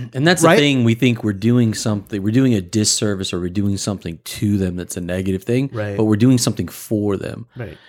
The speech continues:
Speaker 1: Right. This stuff, most of this stuff isn't, isn't, uh, you know, it's not, it's not a, it's not a negative thing. We're not selling them garbage.
Speaker 2: Mm-hmm.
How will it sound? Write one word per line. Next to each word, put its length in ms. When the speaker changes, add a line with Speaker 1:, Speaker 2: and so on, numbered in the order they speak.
Speaker 1:
Right. 320
This 140
stuff, 380
most 600
of 60
this 80
stuff 240
isn't, 360
isn't, 480
uh, 460
you 140
know, 180
it's 180
not, 140
it's 240
not 200
a, 220
it's 200
not 100
a 80
negative 400
thing. 200
We're 60
not 160
selling 280
them 160
garbage. 600
Speaker 2:
Mm-hmm. 320